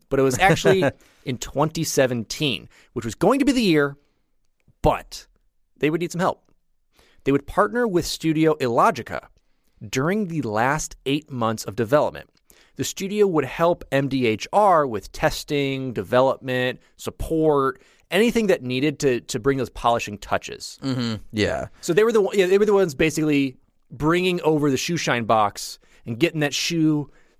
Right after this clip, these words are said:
Speaker 1: getting that spit shine going,
Speaker 2: <laughs>
Speaker 1: making sure there was a product that, you know, people would like, and dealing with all of those nuances that a new dev doesn't know.
Speaker 2: Mm-hmm.
Speaker 1: Like, how do you do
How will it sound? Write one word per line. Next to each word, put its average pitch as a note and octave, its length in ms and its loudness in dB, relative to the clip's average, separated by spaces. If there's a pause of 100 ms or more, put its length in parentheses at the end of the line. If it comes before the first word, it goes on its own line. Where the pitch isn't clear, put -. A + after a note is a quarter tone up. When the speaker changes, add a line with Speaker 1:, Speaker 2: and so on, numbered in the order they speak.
(220)
Speaker 1:
getting - 120 2
that C#3+ 80 -6
spit - 300 -4
shine D3+ 260 0
going, D#3+ 380 4
Speaker 2:
<laughs> C#3+ 100 0
Speaker 1:
making F3 220 2
sure D#3+ 100 -2
there D#3 80 2
was C#3 60 0
a C3+ 40 -2
product C#3 440 0
that, B2+ 280 2
you D3+ 60 -8
know, A#2 100 -2
people E3+ 280 -4
would E3+ 140 0
like, B2+ 440 2
and A#2 480 -2 (360)
dealing C4 260 0
with A#3+ 140 4
all E3+ 500 2
of D3 440 2 (720)
those E3+ 220 2
nuances D3 600 0
that C3 100 0
a C3 40 0
new D3+ 140 2
dev C3+ 180 0
doesn't A#2+ 220 -2
know. F#2+ 380 -10
Speaker 2:
Mm-hmm. A2 300 -6
Speaker 1:
Like, B2+ 140 2
how B2+ 240 0
do B2+ 80 -2
you C3 120 0
do C#3+ 520 0